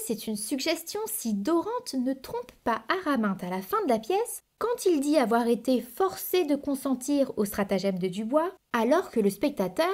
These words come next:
l'a vu y consentir volontiers au début de la pièce. Voilà pour cette fiche de lecture sur l'œuvre.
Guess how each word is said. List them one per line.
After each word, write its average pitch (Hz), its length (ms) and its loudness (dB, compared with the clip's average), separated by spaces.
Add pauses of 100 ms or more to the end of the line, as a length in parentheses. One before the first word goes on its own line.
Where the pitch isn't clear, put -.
(100)
l'a 202 200 0
vu 226 200 2
y 269 80 2
consentir 196 580 -2
volontiers 311 580 2 (120)
au 190 60 0
début 294 280 0
de 330 80 -4
la 196 120 0
pièce. - 500 -12 (1900)
Voilà 339 380 6 (120)
pour 311 140 4
cette 269 240 4
fiche 370 240 6
de 269 80 4
lecture 269 440 4
sur 269 220 0
l'œuvre. 180 500 0